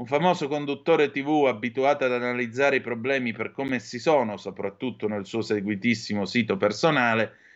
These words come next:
mi disse che a destra sono soliti a mettere il culo davanti ai calci". La frase s'adatta al caso di Marcello De Angelis, ex missino, che sinora braviss-, che il sinora bravissimo governatore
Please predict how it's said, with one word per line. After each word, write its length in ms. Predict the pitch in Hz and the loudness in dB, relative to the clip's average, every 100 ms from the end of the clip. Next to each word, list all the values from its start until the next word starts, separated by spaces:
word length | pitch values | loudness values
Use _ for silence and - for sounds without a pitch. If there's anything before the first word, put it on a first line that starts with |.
| _ - | _ -2
mi 120 | 165 | 2
disse 440 | 202 190 185 160 143 | 4 4 2 -2 0
che 80 | |
a 40 | 175 | 0
destra 520 | 170 156 135 147 143 | 2 0 0 -4 -4
sono 260 | - 151 160 | -4 -6 -2
soliti 400 | 175 156 131 135 | 0 0 -2 -4
a 80 | |
mettere 420 | 131 156 - 131 139 | -2 -4 -4 -4 -4
il 140 | 151 | -6
culo 360 | - 139 127 123 | -6 0 2 2
davanti 420 | 117 117 110 113 | 2 2 0 -2
ai 160 | 107 | -2
calci". 600 | 95 98 95 92 - - _ _ _ _ _ - | 0 0 0 -4 -10 -14 _ _ _ _ _ 0
La 120 | 185 | 2
frase 320 | 226 202 165 | 2 2 0
s'adatta 500 | 156 139 127 120 - | 0 2 2 0 -4
al 100 | 147 | -6
caso 300 | - 135 131 | -2 -4 -4
di 140 | 120 120 | -8 -6
Marcello 480 | 120 120 131 123 | -8 -6 -6 -4
De 160 | 117 131 | 0 2
Angelis, 580 | 151 131 104 98 92 - | 4 2 -4 -10 -12 -10
ex 300 | 104 - 101 | -12 -10 -10
missino, 680 | 107 127 - 156 139 139 - _ _ - | -10 -10 -8 -4 -2 -2 -6 _ _ -4
che 140 | 160 | -2
sinora 560 | 156 180 190 175 131 110 | 0 2 4 4 4 0
braviss-, 600 | 98 110 127 139 - 113 | -2 -4 -4 -8 -6 -2
che 120 | 117 | 2
il 160 | 131 127 | 2 0
sinora 520 | - 139 190 165 120 | -4 0 2 4 2
bravissimo 640 | 107 113 139 135 123 117 | -2 -4 -6 -8 -8 -4
governatore 960 | 110 113 110 110 107 131 127 120 104 | 0 0 0 -2 0 2 4 2 0